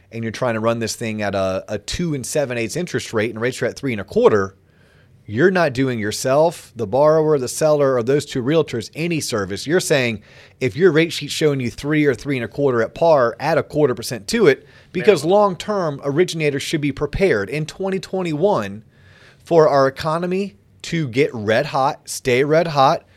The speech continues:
Speaker 1: great for your four oh one K, great for your I R A, not so great for mortgage rates. But in the grand scheme of things, mortgage rates are super low. Below four percent is super low.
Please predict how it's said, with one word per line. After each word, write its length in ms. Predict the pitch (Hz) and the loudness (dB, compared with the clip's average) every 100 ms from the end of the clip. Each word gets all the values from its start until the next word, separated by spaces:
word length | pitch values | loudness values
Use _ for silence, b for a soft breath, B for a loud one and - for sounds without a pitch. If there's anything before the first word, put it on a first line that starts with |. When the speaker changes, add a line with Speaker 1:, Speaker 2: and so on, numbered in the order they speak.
| b b | b b
Speaker 1:
great 320 | - 131 156 | 2 4 2
for 80 | - | 2
your 140 | 180 190 | 4 4
four 280 | 190 190 | 4 4
oh 40 | 190 | 6
one 200 | 190 196 | 4 -2
K, 300 | - 170 180 | 2 2 2
great 340 | 135 135 147 | 2 2 2
for 100 | - | 0
your 220 | 180 202 - | 2 2 2
I 220 | 143 147 | 4 6
R 220 | 143 127 | 6 6
A, 180 | 131 175 | 4 2
not 240 | 143 113 | 0 -2
so 180 | - 185 | 0 -2
great 260 | 147 180 - | 2 -2 0
for 100 | 220 | -2
mortgage 400 | 190 143 120 104 | 2 2 2 2
rates. 480 | 107 143 - - - b b b b b b _ - | 0 0 -4 -10 -12 b b b b b b _ 4
But 380 | 208 196 170 - | 6 6 4 -2
in 280 | 160 147 110 _ _ _ | -2 -2 -6 _ _ _
the 240 | 113 135 | -2 0
grand 500 | 117 110 127 180 254 | 0 -2 -2 0 -2
scheme 280 | - - 113 | -4 -4 -4
of 100 | 101 | -6
things, 520 | - 180 147 226 - _ _ _ _ | -8 -10 -10 -10 -14 _ _ _ _
mortgage 460 | 101 151 202 196 147 | -2 2 2 0 -4
rates 260 | 170 185 | -2 -2
are 180 | - 151 | -4 -6
super 580 | 139 - - 220 - 185 | -6 -8 -6 -6 -2 -4
low. 460 | 165 160 202 113 123 | -2 4 4 4 2
Below 380 | 131 151 170 220 | -2 2 6 6
four 240 | - 220 | 8 6
percent 480 | 208 190 - 208 208 | 6 0 0 -2 -2
is 240 | - 165 - | -2 -2 -2
super 460 | - 202 - 160 | -2 -2 0 0
low. 480 | 127 202 127 101 165 | 6 8 8 6 0